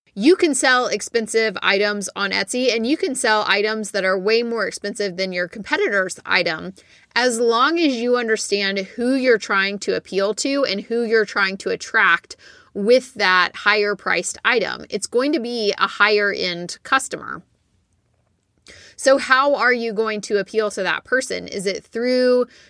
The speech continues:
your images? Is it through your branding? Is it through your social media community? Is it through your packaging and how you wrap it as a gift and you write a beautiful gift note? Or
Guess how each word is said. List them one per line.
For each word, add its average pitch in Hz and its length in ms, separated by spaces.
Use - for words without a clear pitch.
your 190 420
images? 285 760
Is 202 200
it 180 160
through 185 160
your 180 160
branding? 262 840
Is 196 160
it - 140
through 202 180
your 185 160
social 190 360
media 240 400
community? 247 680
Is 202 200
it - 140
through 202 280
your 175 240
packaging 247 680
and 202 80
how 185 120
you 180 180
wrap 175 260
it 208 80
as 208 160
a 185 60
gift 269 400
and 196 120
you 175 120
write 170 220
a 165 40
beautiful 220 520
gift - 360
note? 247 440
Or 180 380